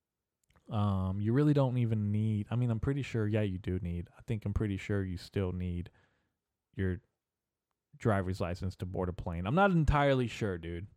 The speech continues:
Last time they asked for it, I showed it to 'em. Whatever. I don't know if you can use your phone. I know you could use your phone for the airplane ticket.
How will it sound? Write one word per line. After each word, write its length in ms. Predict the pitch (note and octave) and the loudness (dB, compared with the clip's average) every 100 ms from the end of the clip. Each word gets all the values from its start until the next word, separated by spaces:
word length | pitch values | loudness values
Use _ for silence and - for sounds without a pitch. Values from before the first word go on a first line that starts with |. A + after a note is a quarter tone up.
| _ | _
Last 320 | A2 B2+ C3 | 2 2 2
time 480 | C#3+ B2+ B2 G#2+ G#2+ - - | 2 2 2 0 -6 -10 -12
they 280 | A#2 A#2 A2+ | -6 0 2
asked 300 | A2+ G#2+ - | 4 2 0
for 240 | G#2+ G2 F2+ | 2 2 4
it, 40 | |
I 60 | F#2 | 2
showed 280 | - G2+ | 2 2
it 100 | G2 | 0
to 140 | - F#2 | -2 -2
'em. 180 | F2 G2 _ _ _ | -2 -6 _ _ _
Whatever. 480 | G2+ A2 F#2 E2 - _ _ _ - | 0 2 2 -4 -12 _ _ _ -2
I 100 | C3 | 2
don't 100 | D#3+ | 6
know 80 | D3 | 6
if 100 | C#3 | 6
you 80 | |
can 200 | C3 A2 - | 4 0 2
use 220 | A2+ G#2+ | 2 2
your 100 | F#2 | -2
phone. 400 | - A2 G2+ E2+ | -2 0 0 0
I 60 | F#2+ | 0
know 120 | C#3 | 4
you 120 | D3+ | 4
could 140 | C#3+ C#3 | 4 4
use 180 | C3+ A#2+ | 4 2
your 80 | |
phone 300 | G#2 A#2 A2+ | 0 2 2
for 180 | G#2 G#2 | 2 0
the 140 | F#2+ - | 0 0
airplane 460 | G2+ - G2+ F2 | 0 2 -2 -2
ticket. 400 | F2+ F2 G2 G2+ | -4 -2 -2 -2